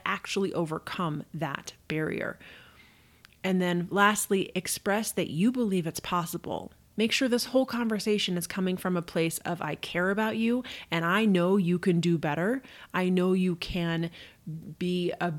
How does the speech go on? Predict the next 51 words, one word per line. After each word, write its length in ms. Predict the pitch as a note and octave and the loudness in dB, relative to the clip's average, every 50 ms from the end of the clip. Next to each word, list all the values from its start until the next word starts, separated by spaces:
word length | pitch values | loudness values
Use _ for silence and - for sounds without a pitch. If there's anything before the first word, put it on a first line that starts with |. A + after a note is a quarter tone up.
| - | -2
even 360 | - G#3 G#3+ F#3 G3+ F#3 F3+ D#3 | 0 2 2 4 4 2 2 2
better 320 | F3 E3 E3+ F3 F3+ E3+ | 2 0 2 2 0 0
version 480 | D#3+ E3 E3 E3 E3+ F3 F#3+ G3 G#3 - | 0 0 0 0 2 2 2 2 2 0
of 160 | - E3+ - | -2 -4 -6
who 160 | - - F3+ | -4 -2 0
you 160 | F3 F3 - | 0 2 2
already 280 | D3 E3 E3 E3+ E3+ - | 2 0 0 0 0 0
are, 280 | - D#3 D#3+ F3+ F#3+ | 2 2 2 2 2
and 100 | E3+ - | 0 0
I 160 | - E3 E3+ F#3+ | 0 0 0 2
want 160 | F#3+ F#3 F3+ | 2 2 0
to 80 | F3 | 0
help 240 | D3+ E3 E3 - - | 0 -2 -4 -4 -2
you 80 | D#3+ D3+ | -6 -4
get 240 | C#3+ D#3+ D#3 - - | -2 -4 -6 -6 -8
there. 240 | D3+ B2+ A#2 - F3 - | -10 -10 -10 -12 -10 -6
So 120 | - F#3 | -4 -2
let's 300 | E3+ F3+ F3 E3+ E3+ - | 0 0 -2 -2 -2 -4
do 140 | - F#3 E3 | -4 -2 -2
this 180 | E3+ D#3+ - | -2 -4 -4
together." 460 | - - D3+ - C#3+ C3+ - - - - - _ _ _ _ - _ _ - - - - - - - - - _ _ - | -4 -6 -6 -8 -8 -10 -10 -12 -12 -14 -18 _ _ _ _ -20 _ _ -20 -20 -20 -20 -20 -20 -20 -20 -20 _ _ -4
It's 180 | G#3+ G#3 - | -4 0 0
not 180 | B3 B3+ F#3+ - | 0 0 0 0
just 200 | A#3+ A3+ - - | -2 -2 0 -2
about 220 | G#3 A3 F#3+ F#3 | 0 -2 -2 -2
the 80 | - F3+ | -2 -6
hard 380 | - - - F#3+ F3+ E3 - | -4 -2 0 0 0 0 -2
truth. 500 | - - - C#4 C4 G3 E3 - - - | -4 -4 0 2 2 2 2 0 -6 -6
Yes, 240 | G#3 G#3+ A3+ A3+ A3+ | -2 0 0 0 0
they 160 | - A3 G#3 | 0 0 2
need 160 | G3 G3+ G3+ G3 | 4 4 4 2
to 80 | G3 | 0
hear 340 | F3 - - B3 A#3+ A3 G3+ | -4 0 2 4 6 6 6
that 160 | F#3 F3+ - | 4 4 0
maybe 220 | F#3 F3+ F#3 F3+ F#3+ | 2 2 2 2 2
they're 160 | F#3 F#3 F3+ | 2 2 2
an 80 | F3+ | 2
alternate 460 | E3+ E3+ E3+ - - E3+ E3+ D#3+ - - | 2 2 2 0 0 -2 -2 -2 -2 -4
this 140 | E3 - | -4 -2
season, 420 | - - E3+ D#3+ D#3 E3 D#3 D3 - - - - - - - - | 0 0 0 0 2 0 -2 -2 -4 -10 -14 -16 -16 -14 -4 -2
but 140 | A3 G#3+ | 0 2
they 140 | A3+ G#3+ G#3+ - | 2 2 2 2
also 320 | - G#3+ A3+ - C#4+ C4+ | 2 0 0 2 2 2
need 240 | A#3+ A3+ A3+ G#3+ F#3+ | 2 4 2 2 2
your 160 | F#3+ G3 F#3+ | 0 0 0
guidance 600 | F3 E3 - F3 E3+ F3 F#3+ G#3 A3+ A#3 A#3+ - - | -2 -2 -2 0 0 0 2 2 2 2 0 -2 -2
about 240 | F#3+ F#3+ F#3 E3 - | -2 -2 -2 -2 -2
what 340 | E3+ E3+ F#3+ - - - - | 0 -2 -2 -2 -2 -6 -12
to 120 | - - G3 | -8 -8 -6
do 400 | E3 F3 F#3 E3+ D#3+ D#3+ E3 F#3+ | -4 -2 0 0 0 0 -2 -4
next. 540 | E3 D#3+ D#3+ C#3+ - - - - - - | -4 -4 -4 -6 -6 -10 -10 -10 -10 -10